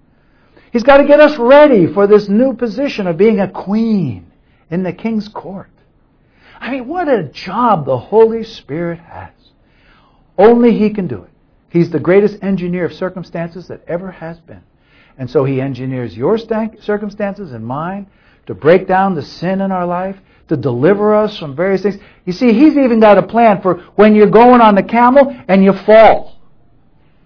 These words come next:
Because many times a Christian goes along and then they fall. The Holy Spirit has to get you back up there, clean you off, cleanse you off, catch you up to your camel, get you back on there. He has to keep you from falling.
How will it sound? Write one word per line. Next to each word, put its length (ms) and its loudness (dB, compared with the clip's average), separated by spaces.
Because 180 -2
many 280 4
times 260 4
a 60 4
Christian 420 -2
goes 220 2
along 360 4
and 80 0
then 100 2
they 100 2
fall. 480 2
The 100 -6
Holy 320 4
Spirit 340 4
has 220 0
to 80 -12
get 240 -2
you 60 -6
back 440 0
up 160 -4
there, 380 2
clean 320 0
you 220 -2
off, 400 2
cleanse 420 2
you 220 2
off, 340 2
catch 480 -2
you 160 2
up 160 2
to 80 -8
your 140 -4
camel, 520 -2
get 220 -6
you 80 -4
back 320 -4
on 260 -8
there. 240 -20
He 220 4
has 240 0
to 100 -8
keep 360 -6
you 200 -10
from 400 -14
falling. 260 -16